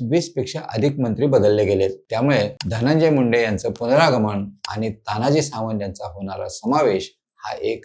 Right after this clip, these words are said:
राजकीय डावपेच ठरू शकतो. मंत्रिमंडळातील फेरबदल हे त्या पक्षांसाठी महत्त्वाचे असले तरी अस्थिरताही अधोरेखित करणारे आहेत. आता धनंजय मुंडेंचं मंत्रिमंडळात पुनरागमन कधी होणार, तानाजी सावंत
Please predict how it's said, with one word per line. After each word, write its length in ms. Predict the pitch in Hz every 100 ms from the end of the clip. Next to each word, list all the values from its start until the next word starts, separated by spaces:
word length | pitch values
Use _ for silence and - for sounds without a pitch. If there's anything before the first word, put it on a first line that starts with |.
| 98
राजकीय 440 | 98 95 - 131
डावपेच 400 | 113 98 95 110 -
ठरू 160 | 95
शकतो. 360 | 92 98 - - - - 104
मंत्रिमंडळातील 680 | 113 135 131 127 123 120
फेरबदल 520 | 110 139 143 143 143 147
हे 60 | 127
त्या 160 | 127 117
पक्षांसाठी 680 | 104 - 170 151 117 117
महत्त्वाचे 520 | 131 101 110 165 - -
असले 360 | 104 110 98 95 -
तरी 220 | 127 117 107 110 -
अस्थिरताही 720 | 104 - 151 101 104 120 -
अधोरेखित 400 | 98 107 101 98 -
करणारे 340 | 107 92 90 85
आहेत. 160 | 82 - -
आता 140 | 131
धनंजय 460 | 143 131 143 185 214
मुंडेंचं 500 | 190 175 170 151 180
मंत्रिमंडळात 540 | 151 131 147 139 147
पुनरागमन 680 | 147 135 120 123 113 123 139
कधी 200 | 139 107
होणार, 320 | 101 92 85 - -
तानाजी 320 | 104 117 107
सावंत 460 | 107 113 127 160